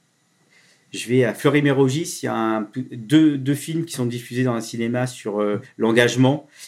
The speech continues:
et l'écologie. Donc, quartier populaire. Donc, je suis invité, je vais prendre la parole là-bas.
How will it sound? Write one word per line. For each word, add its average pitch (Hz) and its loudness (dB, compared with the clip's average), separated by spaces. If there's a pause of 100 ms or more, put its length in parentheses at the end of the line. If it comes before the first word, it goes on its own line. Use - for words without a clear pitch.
(100)
et 120 2
l'écologie. 120 4 (280)
Donc, 104 -4
quartier 113 -2
populaire. 117 0
Donc, 117 -2
je - -8
suis 113 -2
invité, 143 4
je 107 -6
vais 98 -2
prendre 98 -6
la 95 -8
parole 101 -2
là-bas. 127 0